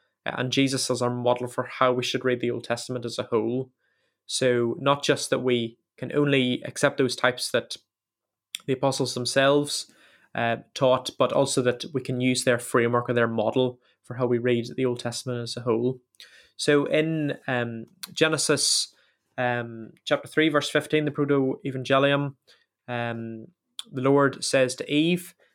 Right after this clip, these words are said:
that, um, there will be one from your seed who will crush the head of the serpent. And so all the way along throughout the whole history of the Bible, we're waiting for the person who would come, who will crush the head of Satan,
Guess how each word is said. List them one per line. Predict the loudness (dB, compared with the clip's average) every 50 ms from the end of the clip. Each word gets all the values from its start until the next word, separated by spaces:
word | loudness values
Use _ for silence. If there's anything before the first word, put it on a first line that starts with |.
| _ _ _
that, | -4 -4 -4 -4 -8 -10 -8 -8 -8 -10 _ -10
um, | -10 -8 -8 -8 -10 -10 -10 -12 -14 -14 _ _
there | -6 -6
will | -4 -4
be | -4 -4
one | 0 2 2 2 2 0
from | -4 -4 0 2
your | 4 4 4
seed | 4 2 2 2 4 2 2 0
who | -2 -4
will | -4 -4 -4
crush | -6 -2 0 0 0 0 -4 -6 -6 -8 -8
the | -12
head | -8 -4 -4 -4
of | -4 -4
the | -6 -6
serpent. | -4 -2 -2 0 0 -2 -2 -4 -8 -10 -12 _ _ _ -20 -20 -20 _ _ _ _ -2
And | -2 -2 -2 0
so | 2 2 2 4
all | 4 4 6 6 6 6 4
the | 6
way | 6 6 6
along | 6 6 6 4 4 2 0
throughout | 2 2 2 2
the | 2 0
whole | 0 0 0
history | 0 -2 -4 -2 0 0 0
of | 0
the | 2 2
Bible, | 2 2 2 2 0
we're | 0 0
waiting | 0 2 4 4 4 4 4 0 0
for | 0 0 -2
the | -2
person | -2 -4 -6 -6 -6 -6 -8
who | -6 -6
would | -6 -6
come, | -4 -4 -4 -4 -4 -10 _ _ _ -8
who | -4
will | -4 -4 -4 -6 -6
crush | 0 2 2 2 2 0 -6 -6 -8 _ _ -20 _ _ _ -16
the | -6
head | 0 2 4 4 4 2 0 -2
of | -2 -2 0 0
Satan, | 0 2 2 0 0 0 -2 -6 -6